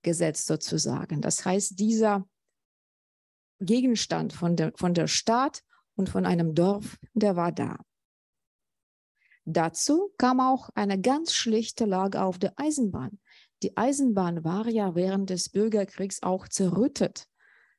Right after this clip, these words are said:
Das heißt, es gab kaum Kommunikation oder ganz schlimme Kommunikation zwischen den zentralen Stationen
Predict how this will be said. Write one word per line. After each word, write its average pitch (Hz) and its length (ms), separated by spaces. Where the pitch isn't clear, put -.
Das - 340
heißt, 202 580
es 175 220
gab 214 280
kaum 262 400
Kommunikation 214 880
oder 156 280
ganz 175 280
schlimme 247 400
Kommunikation 202 1000
zwischen 202 340
den 190 140
zentralen 185 640
Stationen 277 840